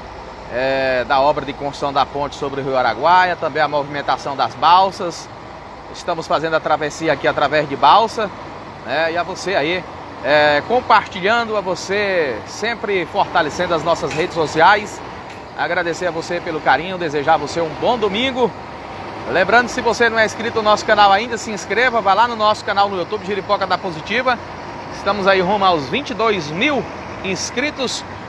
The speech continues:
no nosso canal, agora é rumo aos vinte e dois. Léo Góes, bom dia, Brasil, bom dia, amigo. Bom dia a todos os amigos patriota pelo Brasil e o mundo nos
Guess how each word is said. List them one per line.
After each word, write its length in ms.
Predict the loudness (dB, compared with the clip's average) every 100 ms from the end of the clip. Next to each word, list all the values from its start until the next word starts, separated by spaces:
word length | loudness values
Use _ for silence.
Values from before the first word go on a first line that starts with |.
| -10
no 80 | -2
nosso 260 | 2 2 2
canal, 400 | 4 6 6 4
agora 300 | 2 0 2
é 320 | 0 0 -2 -6
rumo 220 | -4 0
aos 240 | 0 -2
vinte 180 | -6 -6
e 40 | 0
dois. 600 | 2 4 2 -2 -10 -12 -18 -18 -16 -16 -16 -12 -4
Léo 320 | 2 4 4
Góes, 500 | 6 6 6 2 -6
bom 220 | -6 -6
dia, 180 | -2 0
Brasil, 440 | 2 0 0 -4
bom 160 | -2 -4
dia, 180 | -2 -2
amigo. 420 | -2 -4 -4 -6 -8
Bom 140 | -10 -8
dia 360 | -2 2 2 0 -10 -14 -8
a 120 | -6
todos 360 | -2 -2 -2 -2
os 160 | -2 2
amigos 440 | 0 0 -4 -2
patriota 960 | 0 0 0 2 4 4 4 4 4 2 -8 -14 -16 -16 -16 -16 -10
pelo 220 | -8 -4
Brasil 400 | 2 2 2 -2
e 60 | -4
o 40 |
mundo 240 | -4 -4 -4
nos 360 | -4 -6 -8